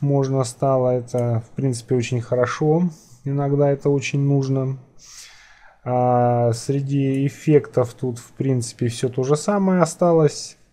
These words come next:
Э, единственное, вот тоже это касается звука. А, здесь появилась, э, возможность, допустим, на, э, конкретном выделенном ключевом кадре изменять, э, громкость,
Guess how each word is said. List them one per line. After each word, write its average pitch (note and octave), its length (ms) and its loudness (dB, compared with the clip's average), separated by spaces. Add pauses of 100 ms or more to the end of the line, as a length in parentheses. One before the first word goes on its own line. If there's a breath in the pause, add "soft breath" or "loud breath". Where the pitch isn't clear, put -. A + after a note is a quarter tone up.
(1160)
Э, C3 380 0
единственное, C#3 720 4
вот B2 180 -2
тоже C3 280 2
это A#2+ 440 2
касается B2 680 2
звука. E3 580 0 (640 loud breath)
А, C3 320 4
здесь C3+ 240 -2
появилась, C3 840 4
э, B2+ 180 2
возможность, D#3 640 4
допустим, B2+ 560 0
на, C3 440 4
э, B2 880 0
конкретном B2+ 600 2
выделенном B2 420 0
ключевом B2+ 480 -2
кадре G3 680 2
изменять, C#3 720 0
э, B2+ 400 0
громкость, D3+ 840 0